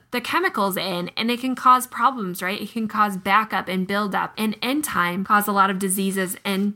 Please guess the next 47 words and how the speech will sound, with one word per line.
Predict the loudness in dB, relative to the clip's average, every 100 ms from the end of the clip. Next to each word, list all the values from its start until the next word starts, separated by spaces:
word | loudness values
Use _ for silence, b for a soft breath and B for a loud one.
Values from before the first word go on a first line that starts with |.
| _
maybe | -2 0 0
even | 2 0
cancer. | 2 0 2 0 -2 _ b b b b
So | 2 4 6
most | 6 6 2
antiperspirants | 2 2 2 0 2 0 2
do | 2
this | 2
through | 2 0
aluminum, | 2 2 4 4
which | 2 0
is | -2
extremely | -2 0 0 2 2
toxic | 4 2 2 -4
to | -2
the | 0
body. | 4 4 2
It's | 0
a |
heavy | 0 2 4 4
metal, | 6 6 4 B B B
which | -2
just | -2 -4
wreaks | 0 4 4 2
havoc | 0 2 2 2
on | 0
the | 4
body, | 4 4
leading | 0 0 2 2 2 0
to | 2 4 4 2 2
nervous | 4 4 2
system | 0 0 0
disorders. | 0 0 2 2 2 0
That's | 4 4 4 2
what | 2 2
heavy | 0 0 2
metals | 2 2 0 -4
do, | -4 -4 -2
including | -2 0 2 2 2
things | 0 2
like | 0
Alzheimer's | 2 0 2 0 0 0
disease | 0 0 0 0 2
and | 4
other | 4 4
mental | 4 2 0 -2
illnesses. | -2 -2 -4 -6 -8 -8 -10 -16